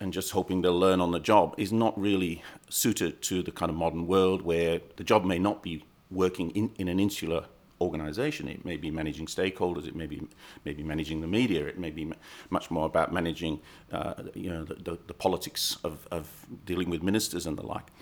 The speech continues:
So it's a, it's a much more complicated job, and pu-, public servants have been asked to be more strategic, um,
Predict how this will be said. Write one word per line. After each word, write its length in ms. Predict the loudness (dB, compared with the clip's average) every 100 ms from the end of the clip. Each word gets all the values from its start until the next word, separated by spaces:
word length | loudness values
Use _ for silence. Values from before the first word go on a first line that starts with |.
| -20 -8
So 100 | 0
it's 100 | 0
a, 80 | 0
it's 140 | -2 0
a 40 |
much 180 | 0 0
more 100 | -4
complicated 760 | -2 -6 -6 -8 -6 -4 -6
job, 300 | -2 -2 -2 -6 -16 -12
and 240 | -10 -10
pu-, 120 | -8 -10
public 320 | 0 0 0
servants 320 | 0 0 0
have 80 | -4
been 180 | -2 2
asked 340 | 2 2 -2
to 60 | -6
be 160 | -2
more 380 | 2 2 2 0 -6 -12
strategic, 720 | -10 -8 -4 -2 -2 -4 -8 -18 -20 -20 -8
um, 500 | -4 -2 0 -2 -4